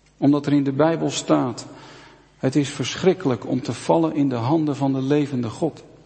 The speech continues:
Het is het oordeel van de Heere God jegens de zonde.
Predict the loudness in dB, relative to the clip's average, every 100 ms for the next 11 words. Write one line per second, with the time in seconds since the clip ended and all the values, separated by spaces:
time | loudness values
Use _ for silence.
0 | _ _ _ _ _ _ _ _ _ 0
1 | 0 0 -6 -12 2 4 6 4 2 0
2 | 0 -2 0 0 -2 -2 -4 -4 -2 0
3 | 0 2 -2 0 0 0 0 -4